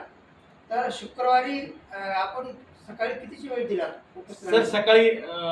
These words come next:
Speaker 2: नऊ वाजल्यापासून ते संध्या-, अ, संध्याकाळी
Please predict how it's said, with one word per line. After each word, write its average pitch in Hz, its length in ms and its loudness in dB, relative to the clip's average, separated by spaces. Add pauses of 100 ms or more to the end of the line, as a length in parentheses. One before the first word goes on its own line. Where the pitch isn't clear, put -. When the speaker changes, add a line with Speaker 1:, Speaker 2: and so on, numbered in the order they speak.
(420)
Speaker 2:
नऊ 185 320 4
वाजल्यापासून 208 680 4 (1600)
ते 170 60 -10
संध्या-, 208 480 4
अ, 175 260 -2
संध्याकाळी 214 640 0